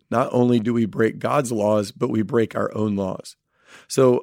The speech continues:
imagine this. You could be a person who never heard about Jesus because you lived in a country that was not exposed to the gospel. And you would know this according to the Bible. You would know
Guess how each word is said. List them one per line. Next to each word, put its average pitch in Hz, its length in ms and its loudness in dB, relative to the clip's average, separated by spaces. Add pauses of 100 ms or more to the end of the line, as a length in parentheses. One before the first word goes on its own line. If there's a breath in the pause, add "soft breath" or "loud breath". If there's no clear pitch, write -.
imagine 131 400 2
this. 104 240 -4
You 139 80 4
could 147 100 2
be 147 100 6
a 147 60 4
person 123 380 0
who 113 100 0
never 117 300 2
heard 123 160 0
about 123 260 0
Jesus 107 480 -6
because 104 340 -6
you 113 280 4 (260 loud breath)
lived 113 460 2
in 107 120 -4
a 107 80 0
country 113 460 -2
that 104 320 -2 (240 soft breath)
was 110 180 0
not 117 200 0
exposed 120 460 0
to 120 60 -6
the 113 60 -4
gospel. - 580 -4 (300 soft breath)
And 120 220 2
you 131 180 4
would 151 180 2
know 127 280 6
this 113 500 2
according 110 360 0
to 104 100 -4
the 104 60 -2
Bible. 95 460 -4 (280 soft breath)
You 123 220 4
would 143 140 2
know 113 400 0